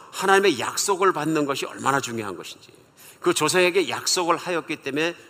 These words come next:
너를 사랑하고 내 백성을 삼고 그로 말미암아서 너에게 내 인애를 떠나지 않겠는데 너희는 내 말을 듣고 따라야 한다 하는 말씀이에요.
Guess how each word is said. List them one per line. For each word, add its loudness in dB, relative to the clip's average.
너를 0
사랑하고 -2
내 -2
백성을 -6
삼고 -8
그로 2
말미암아서 0
너에게 -10
내 -4
인애를 -6
떠나지 -6
않겠는데 -10
너희는 -2
내 -2
말을 -6
듣고 -16
따라야 -14
한다 -20
하는 -20
말씀이에요. -20